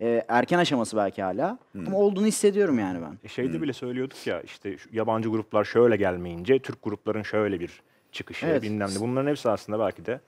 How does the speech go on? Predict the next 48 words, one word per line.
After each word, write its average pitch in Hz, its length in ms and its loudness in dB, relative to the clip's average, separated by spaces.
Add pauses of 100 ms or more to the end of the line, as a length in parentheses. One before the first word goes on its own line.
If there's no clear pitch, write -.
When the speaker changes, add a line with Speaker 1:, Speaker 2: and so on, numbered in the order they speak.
(280)
Speaker 3:
bu 117 80 0
yolda 87 300 0
bir - 260 -12 (120)
Speaker 1:
Evet, 139 220 2
siz 143 160 -2
mesela 151 280 4
dediniz 160 200 0
Speaker 3:
şey 156 60 4
Speaker 1:
yani 131 80 4
Speaker 3:
yani. 113 120 2
Speaker 1:
olan 127 180 6
politik 123 300 -2
olaylar 120 360 4
vesaire 110 300 2
Speaker 2:
Hı - 40 -8
hı. - 100 -6
Speaker 1:
etki, 117 120 -4
et-, 107 200 -6
etki 117 240 -4
ediyor. 110 180 0
Mesela 120 240 2
Türkiye'de 131 440 0
işte 131 280 0
bu 123 180 4
yaşanan 123 400 2
hani 117 240 0
iki 127 140 -4
bin 123 60 2
on 120 100 2
altıda 117 320 -2
yaşanan 117 380 0
işte, 107 420 0 (320)
e, 107 120 -8
darbe 117 240 6
girişimi, 117 440 0
ondan 120 320 2
sonra 120 200 -2
işte 117 220 -2
döviz 120 320 0
problemleri, 120 600 2
ülkenin 117 380 0
kapanması, 117 580 -2
sanatçı 120 300 0
giremediğinde 131 440 2
biz 175 140 -8
ilk 214 140 -2
şunu 196 180 -2
söylemiştik. 139 640 0